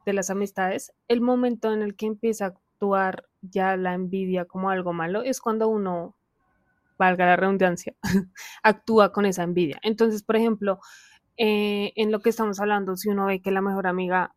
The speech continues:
está saliendo con un man, un, un hombre muy guapo, no sé,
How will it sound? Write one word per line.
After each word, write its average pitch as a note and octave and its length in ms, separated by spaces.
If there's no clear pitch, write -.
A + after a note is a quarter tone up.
está G#3 200
saliendo F#3 340
con F#3+ 160
un F#3+ 140
man, F3+ 400
un, G3+ 360
un G3+ 180
hombre F#3 260
muy F3+ 300
guapo, F#3+ 460
no F#3 160
sé, - 260